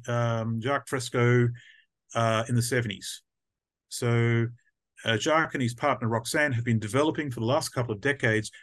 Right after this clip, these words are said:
this idea of if we were to develop, the, the, the mandate behind the Venus Project is genius.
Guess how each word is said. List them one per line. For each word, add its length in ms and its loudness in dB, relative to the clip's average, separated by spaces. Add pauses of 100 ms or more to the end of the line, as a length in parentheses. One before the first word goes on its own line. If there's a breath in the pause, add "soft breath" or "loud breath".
(120)
this 160 -2
idea 640 2
of 240 2 (320 loud breath)
if 180 -8
we 180 2
were 100 0
to 120 -8
develop, 600 0 (600)
the, 80 -12
the, 100 -10
the 160 -8
mandate 400 2
behind 340 -6
the 60 -6
Venus 220 -2
Project 340 -4
is 120 -4
genius. 640 0